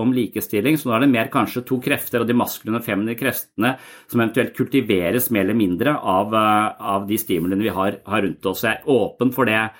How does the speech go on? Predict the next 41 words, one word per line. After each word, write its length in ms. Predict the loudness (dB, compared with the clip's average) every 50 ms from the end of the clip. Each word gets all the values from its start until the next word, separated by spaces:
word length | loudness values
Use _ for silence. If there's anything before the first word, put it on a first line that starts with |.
| -20 -20 -20 -20
for 260 | -6 -2 -2 -2 0
det, 80 | -2 -2
for 140 | -2 0
det 100 | 0 0 -2 -4
perspektivet 480 | -6 -4 -6 -4 -2 0 0 0 0
også, 260 | -2 0 0 2 2 2 0 -4 -10 _
eh, 400 | -4 -2 0 0 0 -2 -4 -4 -4
men 420 | 0 0 2 2 2 0 -2 -6 -12 _ _ _ -6
så 400 | -2 0 2 4 2 2 0 -2
i 80 | -6
stedet 400 | -8 -8 -4 -2 0 0 0 0
for 100 | 0 2
å 100 | 2 2 2 0 -2 -2
kalle 180 | 0 0 2 4
det 140 | 4 2 2
jenter 200 | 2 0 0 0
og 120 | 0 0
gutter, 160 | 0 0 2
kan 80 | 2 2
man 100 | 2 0
det, 140 | -2 -6 -8 -10 -16 -20 _ _ _ _ _ _ -12
i 220 | -10 -8 -8 -2 0
denne 220 | 0 0 0 0
sammenheng 300 | 0 0 0 0 0 0 0
sier 160 | 0 0 0
feminine 560 | 0 0 0 0 2 2 2 2 4 4 4
og 80 | 4 2
maskuline, 680 | 2 0 0 -2 -2 0 0 2 2 2 2 2 2 2 2 0 -4 -6 -6
maskuline 480 | -4 -4 -4 -4 -4 -4 -2 -2 -2 -2
krefter. 460 | -2 -4 -4 -4 -4 -6 -6 -6 _ _ _ _ _ -20 -20 -20 _ _ _
Men 140 | 2 2 2
de 80 | 2 2
feminine 460 | 0 0 2 2 2 2 2 2 2
kreftene 600 | 0 -2 -4 -4 -2 0 2 2 2 2 0 -4 -6 -14 -8 -2
tenker 240 | -2 0 0 0 -2 0
man 100 | 0 2
da 320 | 4 4 4 4 4 2 -2 -6
har 220 | -2 0 2 2 2
en 80 | 0 0
slags 220 | -2 -4 -4 -6 -6 -4
horisontal 1040 | -2 0 0 0 -2 -2 -2 -2 -2 -2 -4 -6 -4 -2 0 2 2 2 0 -2